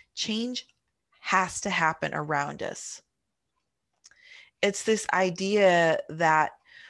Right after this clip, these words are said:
when you have a glass of water and you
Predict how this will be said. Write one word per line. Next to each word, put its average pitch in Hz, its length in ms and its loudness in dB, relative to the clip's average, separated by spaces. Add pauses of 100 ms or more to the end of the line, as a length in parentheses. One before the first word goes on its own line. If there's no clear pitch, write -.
(160)
when 180 240 0
you 220 160 2
have 214 260 2
a 190 80 4
glass 170 480 2
of 165 120 -4
water 160 640 4 (1300)
and 185 200 0
you 175 300 0